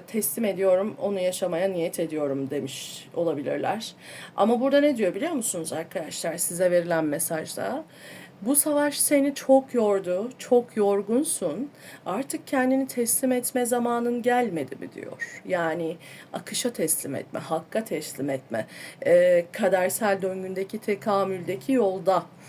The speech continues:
savaşı bırakma zamanın gelmedi mi diye sorar. Adalet her zaman yerini bulur. İki tarafın iyiliği için de bulur aslında arkadaşlar. E,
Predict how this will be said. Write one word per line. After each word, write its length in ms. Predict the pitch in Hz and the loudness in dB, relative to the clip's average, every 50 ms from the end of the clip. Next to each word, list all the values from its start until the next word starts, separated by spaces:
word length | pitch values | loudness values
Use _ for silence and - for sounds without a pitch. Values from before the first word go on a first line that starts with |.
| - - - | -14 -12 -8
savaşı 520 | - - - 220 185 190 220 - - 269 220 | -4 0 2 2 2 2 2 -2 -2 -2 0
bırakma 420 | 233 226 226 226 226 - 247 247 | 0 0 0 -2 -2 -2 -2 0
zamanın 580 | 233 233 233 226 226 226 226 226 233 233 240 220 | 0 0 0 2 4 2 4 2 2 0 0 0
gelmedi 500 | 233 233 240 247 240 214 190 175 170 156 | 0 0 2 2 0 0 -2 -2 -4 -4
mi 140 | 147 143 131 | -4 -4 -4
diye 200 | 143 131 104 - | -2 -2 -2 -2
sorar. 440 | - - 143 113 - - - - - | -2 -4 -4 -4 -4 -4 -6 -6 -6
Adalet 580 | - 180 180 202 202 202 208 214 226 220 - | -6 -4 -2 0 0 0 -2 -2 -4 -4 -2
her 120 | 233 214 214 | -2 0 0
zaman 380 | 208 208 208 202 196 196 196 | 0 0 -2 -2 -2 -2 -4
yerini 340 | 185 175 175 170 175 175 165 | -2 -2 -2 -2 -2 -4 -6
bulur. 220 | 156 147 - - - - - | -6 -8 -10 -12 -14 -16 -18
İki 120 | - - | -18 -10
tarafın 440 | - - 214 190 196 - 196 - - - | -4 -2 -2 -2 -2 -4 -6 -8 -8 -8
iyiliği 420 | 165 151 151 165 160 185 190 185 | -8 -8 -8 -6 -6 -6 -6 -8
için 320 | 170 170 - - 156 160 | -8 -8 -8 -8 -6 -4
de 140 | 147 139 127 | -4 -4 -4
bulur 160 | - - 92 | -4 -10 -10
aslında 460 | - 82 - - - - - 110 - 65 | -8 -8 -6 -6 -6 -6 -6 -6 -6 -6
arkadaşlar. 680 | 65 - - - - - - - - - - 233 262 262 - - - - - - - - - - - - - - - | -6 -8 -8 -8 -8 -8 -8 -10 -10 -12 -12 -12 -12 -14 -16 -20 -20 -18 -16 -16 -16 -16 -16 -16 -16 -18 -10 -4 0
E, 460 | - 196 196 196 196 190 185 185 | 2 4 4 4 4 4 4 4